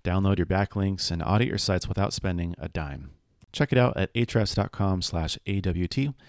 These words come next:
You can find the link in the show notes and tell them that Corey sent you when you sign up for your free account. On the show today is Arvid Kahl.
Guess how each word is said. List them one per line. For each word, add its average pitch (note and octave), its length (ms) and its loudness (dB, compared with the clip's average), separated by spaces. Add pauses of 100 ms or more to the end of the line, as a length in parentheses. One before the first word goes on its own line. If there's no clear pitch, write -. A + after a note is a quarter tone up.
(220)
You - 80 -6
can - 80 -8
find A2 240 2
the G2+ 60 4
link G2 180 0
in F#2+ 80 0
the F2 60 0
show F2+ 180 0
notes F2 280 -2 (220)
and - 120 -10
tell B2 120 4
them A2 120 4
that F#2+ 100 -2
Corey G2 220 2
sent F2+ 220 -2
you F2 200 -2
when F2 140 -2
you E2 80 -2
sign E2 240 -2
up D#2+ 80 -6
for E2+ 100 -6
your D#2+ 80 -2
free D#2 200 -6
account. - 300 -10 (1080)
On D3 80 2
the C3+ 40 2
show D3+ 200 4
today C#3 380 2
is G#2 340 0
Arvid A2+ 300 2
Kahl. - 340 -8